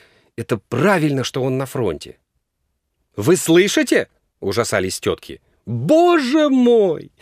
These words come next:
Воспитывали их, гувернанток нанимали, и что же? Чекисты какие-то растут». А я мечтал. Вот вернется Степка, я пойду ему навстречу в заплатанных валенках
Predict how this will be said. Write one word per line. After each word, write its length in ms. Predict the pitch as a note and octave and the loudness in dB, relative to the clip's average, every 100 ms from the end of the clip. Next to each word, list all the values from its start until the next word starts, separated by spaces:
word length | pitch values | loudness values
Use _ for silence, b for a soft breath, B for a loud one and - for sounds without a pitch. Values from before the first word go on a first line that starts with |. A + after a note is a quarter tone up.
| B D#3+ | B -4
Воспитывали 920 | C3 A#3+ C#4 - - C#4+ - C3 G2 | 0 2 2 -2 0 2 2 0 -2
их, 280 | D#2+ - _ B C3+ | -8 -20 _ B -8
гувернанток 1040 | E3 C#4 C#4+ C#4+ B3+ B3+ D4+ E4 B3 B3+ A#3+ | 0 2 4 2 4 4 6 4 2 0 2
нанимали, 580 | G#3+ F#3+ E3 C3 A2+ | 4 4 4 2 0
и 180 | C3 F#3+ | 0 0
что 320 | E3 - D#3 | 0 2 0
же? 160 | C#3+ A#3 _ _ _ _ _ _ - | 0 -6 _ _ _ _ _ _ -6
Чекисты 600 | C#3+ B2+ E4 G#4 G4 D4+ | -4 2 2 4 2 2
какие-то 500 | C4+ B3+ F#3 B2+ G#2+ | 2 2 2 2 0
растут». 480 | G2+ - E2+ _ _ _ _ _ _ _ _ _ - | -2 -6 -12 _ _ _ _ _ _ _ _ _ -16
А 120 | F2 | -4
я 480 | A2 A3+ B3+ G#3+ F3 _ _ _ _ _ - | 0 2 0 -2 -10 _ _ _ _ _ -8
мечтал. 680 | F#2+ - - F2 E2 D2 - _ _ _ _ _ B B | -8 -6 -4 -2 -2 -4 -8 _ _ _ _ _ B B
Вот 200 | A2 B2 | -4 0
вернется 420 | B2+ B2 A2+ G2+ | 0 0 0 -4
Степка, 680 | - - F#3 A#3+ - F#3 C#3+ _ _ _ _ _ _ _ | -6 0 0 0 -2 -4 -4 _ _ _ _ _ _ _
я 220 | G#2 - | 0 0
пойду 380 | - E3+ C3 G3 | 2 0 2 0
ему 240 | E3 C#3 C#3+ | 2 2 2
навстречу 640 | A#2+ - B2 D3+ B2+ G#2+ | 0 -2 -2 0 -2 -6
в 80 | F#2 | -4
заплатанных 720 | G2 A2 G2+ A#2 F#2+ F#2+ E2+ | -4 -2 0 0 -2 -4 -4
валенках 640 | F2 F#3+ E3+ C#3 B2 - | 0 0 2 0 -2 -10